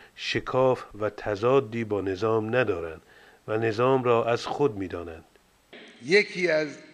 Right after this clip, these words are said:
Speaker 2: هدفهای دائمی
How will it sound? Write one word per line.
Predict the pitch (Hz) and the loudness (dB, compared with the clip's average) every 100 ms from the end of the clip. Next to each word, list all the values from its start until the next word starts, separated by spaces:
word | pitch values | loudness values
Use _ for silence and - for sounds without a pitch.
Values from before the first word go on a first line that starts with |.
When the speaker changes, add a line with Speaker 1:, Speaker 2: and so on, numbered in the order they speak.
| - | -16
Speaker 2:
هدفهای | - 131 135 127 131 151 165 143 127 117 - - - _ _ _ _ _ _ _ _ - | -8 -4 -2 -4 -6 -6 -4 -2 -2 -4 -8 -18 -20 _ _ _ _ _ _ _ _ -4
دائمی | 107 110 113 - 123 131 170 170 139 113 | 0 2 2 -2 -4 -4 -2 -2 -2 -2